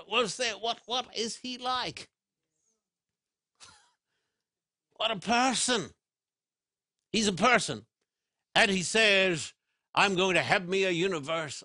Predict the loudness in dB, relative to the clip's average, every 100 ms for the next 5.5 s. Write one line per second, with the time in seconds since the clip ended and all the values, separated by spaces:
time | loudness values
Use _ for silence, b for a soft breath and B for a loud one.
0 | -4 -4 -6 _ -4 0 0 -2 -8 -12
1 | -14 -14 -6 -6 -6 -10 -16 -16 -20 _
2 | -20 -10 -6 -4 -6 -6 -2 -2 -2 -8
3 | -8 -8 -14 -16 -18 b b b _ 2
4 | 2 0 -6 _ _ _ _ _ 2 2
5 | 0 -4 -2 -2